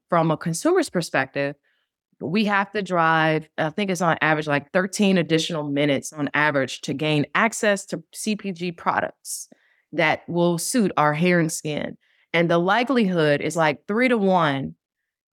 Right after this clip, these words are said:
if someone will be there to answer baseline questions, to match your makeup color,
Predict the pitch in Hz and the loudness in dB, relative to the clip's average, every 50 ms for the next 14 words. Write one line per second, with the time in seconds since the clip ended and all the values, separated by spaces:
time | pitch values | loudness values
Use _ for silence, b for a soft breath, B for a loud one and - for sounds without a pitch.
0 | _ _ _ 190 190 190 196 - - - - 208 208 214 208 208 208 190 175 170 | _ _ _ 0 0 0 -2 -4 -4 -2 2 2 4 4 4 4 2 2 0 0
1 | 160 196 214 208 165 147 147 147 147 - 156 - - 170 185 185 - - 180 165 | 0 0 0 2 2 2 2 0 0 -4 -6 -4 0 0 0 0 0 -2 -2 -2
2 | 156 160 160 160 156 - 160 151 147 147 143 - 220 226 226 - 160 139 135 - | 0 0 0 0 0 0 2 2 2 0 0 0 0 0 0 -2 -6 -8 -8 -6
3 | - - 151 143 147 151 151 156 - - 226 233 254 302 311 302 247 220 - - | -6 -4 -2 0 0 0 -2 -2 0 0 2 4 4 4 4 4 0 0 0 0
4 | 208 196 185 175 160 151 147 143 139 | 2 2 4 4 4 4 4 2 -2